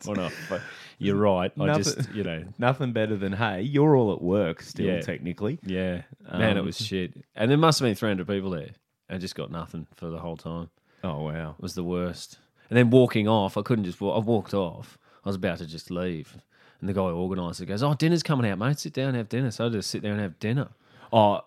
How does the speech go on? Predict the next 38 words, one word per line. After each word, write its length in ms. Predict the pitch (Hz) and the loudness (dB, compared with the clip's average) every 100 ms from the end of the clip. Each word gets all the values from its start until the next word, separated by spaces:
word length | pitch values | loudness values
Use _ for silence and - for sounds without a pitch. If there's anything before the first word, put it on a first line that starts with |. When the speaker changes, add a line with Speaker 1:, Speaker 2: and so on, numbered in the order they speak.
| - | 0
Speaker 1:
With 100 | 110 | 4
Speaker 2:
I 60 | |
did. 140 | 135 139 | 6 4
Speaker 1:
all 60 | 135 | 2
of 100 | 85 | -6
us. 160 | - - | -10 0
Speaker 2:
I 120 | 120 | 2
Speaker 1:
It's 80 | 139 | 2
Speaker 2:
did 80 | |
Speaker 1:
the 40 | 127 | 0
Speaker 2:
one. 200 | 107 101 | 0 0
Speaker 1:
worst. 120 | - 107 | 0 -2
Speaker 2:
I 60 | |
did 120 | 117 | -2
a 40 | 107 | -4
Christmas 400 | - 98 101 - | -6 -8 -8 -10
party, 480 | - 90 85 78 73 - | -6 -6 -6 -10 -14 -14
um, 580 | 85 82 78 78 78 67 - | -10 -8 -8 -8 -8 -12 -12
for 240 | 82 76 | -8 -6
a, 260 | 76 73 67 | -6 -8 -10
for 160 | - 82 | -16 -20
a 40 | |
car 320 | - - 82 90 | -14 -8 -4 -2
yard 280 | 85 82 | -4 -6
or 60 | - | -10
something. 320 | - - - - - - | -14 -16 -18 -20 -20 -6
It 40 | |
Speaker 1:
Yeah. 40 | 101 | 0
Speaker 2:
was 100 | 120 | 0
actually 260 | 139 131 | 0 0
not 180 | 101 92 | 0 0
a 20 | |
bad 240 | 85 78 80 | -2 -4 -4
gig, 220 | 98 - | -6 -4
but 240 | 95 80 | -6 -6
the 100 | 101 - | -10 -10
<laughs> 420 | - - _ - | -8 -8 _ -8
guy 140 | 151 | -6